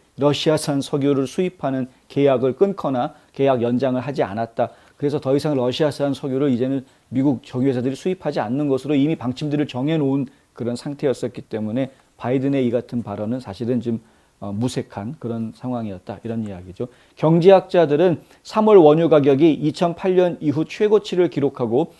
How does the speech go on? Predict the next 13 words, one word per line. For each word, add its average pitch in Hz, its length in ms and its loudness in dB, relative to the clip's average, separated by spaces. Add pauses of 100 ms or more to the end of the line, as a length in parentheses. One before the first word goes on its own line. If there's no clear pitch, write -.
(160)
미국 170 440 4
휘발유 190 440 6
가격이 139 400 2
사상 147 400 -6
최고치를 170 680 -2
기록한 139 540 -4
뒤에 147 440 2 (380)
우크라이나 156 460 4
사태와 135 500 2
관련해서 120 580 -2
추가 185 340 -2
가격 127 340 -6
인상을 127 480 -4